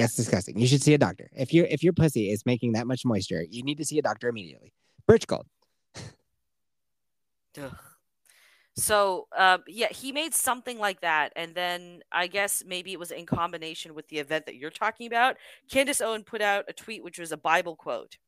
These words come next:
Speaker 1: Yeah.
Speaker 2: And then she's saying, "Christ is king," or whatever. And Ben Shapiro responded to that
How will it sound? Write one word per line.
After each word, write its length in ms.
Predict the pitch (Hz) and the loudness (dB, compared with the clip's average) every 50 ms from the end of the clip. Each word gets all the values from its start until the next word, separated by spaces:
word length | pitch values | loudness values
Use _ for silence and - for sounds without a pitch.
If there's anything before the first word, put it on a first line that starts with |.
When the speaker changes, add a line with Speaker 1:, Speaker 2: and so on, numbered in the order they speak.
| _ _ _ | _ _ _
Speaker 1:
Yeah. 300 | - 123 117 101 87 98 - _ _ _ _ _ - - | -2 0 0 0 0 -4 -12 _ _ _ _ _ -14 -8
Speaker 2:
And 180 | - 156 156 156 | -8 -8 -6 -6
then 140 | 147 139 - _ - _ _ | -6 -8 -8 _ -20 _ _
she's 140 | - - 180 | -14 -8 -2
saying, 160 | 185 185 175 160 | 0 0 -2 -2
"Christ 420 | - - - 208 208 214 - - | -6 0 0 0 2 0 -2 -4
is 120 | 185 180 - | -4 -6 -6
king," 360 | - - 196 165 143 131 113 | -6 -6 -6 -6 -6 -8 -10
or 120 | 135 143 | -12 -10
whatever. 500 | 143 147 147 139 135 131 - 123 151 156 _ _ _ - - - - _ _ _ _ _ | -8 -6 -4 -4 -6 -6 -8 -14 -14 -16 _ _ _ -20 -20 -20 -20 _ _ _ _ _
And 500 | 185 196 196 196 190 190 190 185 175 - - - - _ _ _ _ _ _ _ _ _ - - - - - - - - _ | 0 2 2 2 2 0 -2 -4 -8 -10 -10 -10 -14 _ _ _ _ _ _ _ _ _ -20 -20 -18 -16 -14 -14 -14 -16 _
Ben 280 | 170 196 214 240 269 | _ -2 -2 -2 -2
Shapiro 680 | 254 - 277 - - 233 226 208 202 190 180 180 180 175 160 | -6 -10 -10 -10 -10 -10 -8 -6 -6 -6 -6 -6 -8 -10 -12
responded 720 | 165 180 - - - - 175 175 185 190 175 180 180 165 _ | -10 -8 -8 -8 -6 -4 -4 -4 -4 -4 -6 -8 -8 -8 _
to 160 | - - 170 156 | -10 -10 -10 -4
that 360 | 160 165 170 165 156 151 | -2 0 2 4 2 2